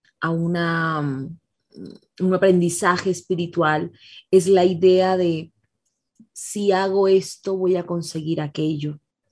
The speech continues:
O debería ser buena para poder, como que si me,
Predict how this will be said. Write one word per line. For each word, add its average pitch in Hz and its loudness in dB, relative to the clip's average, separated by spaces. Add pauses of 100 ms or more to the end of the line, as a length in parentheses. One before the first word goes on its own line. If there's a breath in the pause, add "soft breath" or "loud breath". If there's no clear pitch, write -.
(760 loud breath)
O 196 8
debería 196 4
ser 190 0
buena 202 2
para 175 -4
poder, 185 2
como 180 -4
que 180 0
si 196 -6
me, 175 -2